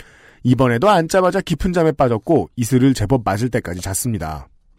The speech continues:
이슬을 맞고 추워서 깬 것은 아니고 우리의 잠을 또 깨운 것은 경찰차였습니다. "아까 그분들 <laughs> 여기 주무시면 안 됩니다."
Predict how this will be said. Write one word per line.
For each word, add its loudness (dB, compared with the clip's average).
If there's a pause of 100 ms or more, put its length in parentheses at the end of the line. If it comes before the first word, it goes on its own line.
(720)
이슬을 2
맞고 0
추워서 0
깬 -4
것은 0
아니고 2 (680)
우리의 0
잠을 -2
또 2
깨운 -2
것은 0 (640)
경찰차였습니다. 0 (1900)
"아까 2
그분들 6
<laughs> 12 (2000)
여기 8
주무시면 6
안 6
됩니다." 4